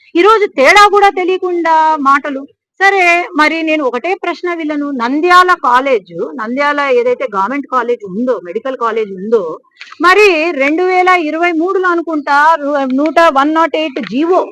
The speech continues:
ఒకటి తీసుకొచ్చారు. వన్ నాట్ ఎయిట్ జీవోలో ఏముంది? మరి మీరు గవర్నమెంట్ కాలేజ్ పేద ప్రజలకు కావాలి, పేద ప్రజలు బాగుపడాలి అని మొత్తుకున్నారు. మరి దీంట్లో ఏముంది? ఫీ స్ట్రక్చర్, జగన్ ఫీ స్ట్రక్చర్ అని ఒక కొత్త ఫీ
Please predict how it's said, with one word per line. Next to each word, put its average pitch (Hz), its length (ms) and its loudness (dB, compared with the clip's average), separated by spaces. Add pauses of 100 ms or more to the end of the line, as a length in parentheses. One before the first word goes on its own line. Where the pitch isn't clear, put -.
(180)
ఒకటి 277 240 2
తీసుకొచ్చారు. - 680 -4 (560)
వన్ 381 160 2
నాట్ 453 220 2
ఎయిట్ 415 200 0
జీవోలో 392 380 4
ఏముంది? 359 560 -2
మరి 320 240 -2
మీరు 311 200 -4
గవర్నమెంట్ 311 520 0
కాలేజ్ 302 560 0
పేద 277 160 0
ప్రజలకు 302 720 -4
కావాలి, 262 520 0 (120)
పేద 247 180 2
ప్రజలు 285 440 -4
బాగుపడాలి 247 800 -2
అని 415 200 -2 (120)
మొత్తుకున్నారు. 294 600 -4 (460)
మరి 403 160 4
దీంట్లో 415 380 2
ఏముంది? 403 580 2
ఫీ 370 260 4
స్ట్రక్చర్, 285 600 -2 (120)
జగన్ 277 420 0
ఫీ 381 160 6
స్ట్రక్చర్ 339 520 -2
అని 285 160 -2
ఒక 330 200 -4
కొత్త 349 360 -2
ఫీ 370 200 0